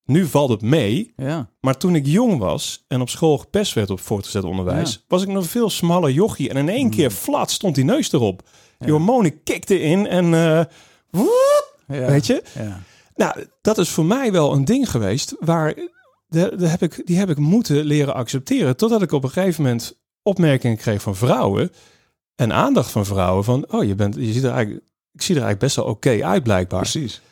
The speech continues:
Speaker 1: Maar dat heb ik nooit zo gezien.
Speaker 2: Nee.
Speaker 1: Nooit. Totdat je jezelf gaat bekijken in de spiegel en dan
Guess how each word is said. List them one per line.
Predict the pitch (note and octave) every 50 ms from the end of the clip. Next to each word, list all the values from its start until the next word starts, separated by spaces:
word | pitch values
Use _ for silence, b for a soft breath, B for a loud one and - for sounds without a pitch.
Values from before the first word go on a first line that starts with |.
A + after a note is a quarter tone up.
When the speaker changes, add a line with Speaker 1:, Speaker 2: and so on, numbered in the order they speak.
| b b _
Speaker 1:
Maar | - B2+ B2
dat | B2+ C3
heb | C3 A#2
ik | B2 B2
nooit | C3+ F3+ G3 D3+
zo | - A#2 G2 F2+
gezien. | F#2+ A2 B2+ F3 C3+ E2+ - - -
Speaker 2:
Nee. | - A2+ G#2+ G2 F#2+
Speaker 1:
Nooit. | A2+ B2 E3+ G3 F#2 D#2 - b b b b b b b b b
Totdat | - - G3 F#3+ F#3+ F3+ E3 -
je | - D3 C#3 C3 B2+
jezelf | B2 A#2 A2 A2+ C#3 F#3 A3 -
gaat | - C3 A2 G2
bekijken | F#2 F#2 - - E3+ F3+ F#3+ G3 - - G2+ G#2+ D3 C#4+ F#4+
in | E3 B2+ A2
de | G#2+
spiegel | - - - A3 G#3+ F3+ A2 G#2 G2+ - G3 - _ _ _ _ _ _ _ _ _ _ _
en | - E3 D#3 D#3
dan | D#3+ D#3+ D3+ D#3 D#3 D3+ D#3+ -